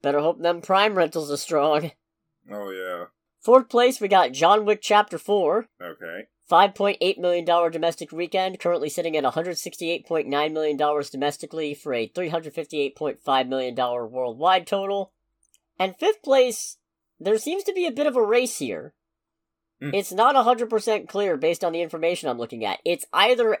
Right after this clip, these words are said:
Speaker 1: Air Courting a Legend or it's Dungeons and Dragons Honor Among Thieves.
Speaker 2: Okay.
Speaker 1: Because one source I'm looking at says that Dungeons and Dragons, Air is consistent. Air made about five point four four eight million dollars.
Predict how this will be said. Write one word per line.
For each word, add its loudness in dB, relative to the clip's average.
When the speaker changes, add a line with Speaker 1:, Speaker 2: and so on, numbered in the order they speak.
Speaker 1:
Air 4
Courting -2
a -2
Legend -2
or -2
it's -8
Dungeons -4
and -8
Dragons 0
Honor -2
Among -4
Thieves. -12
Speaker 2:
Okay. -6
Speaker 1:
Because 0
one 0
source 0
I'm 0
looking -6
at 0
says -2
that -8
Dungeons -2
and -6
Dragons, 0
Air 8
is 0
consistent. -4
Air 0
made 0
about 2
five 4
point -2
four -2
four -4
eight -4
million -6
dollars. -6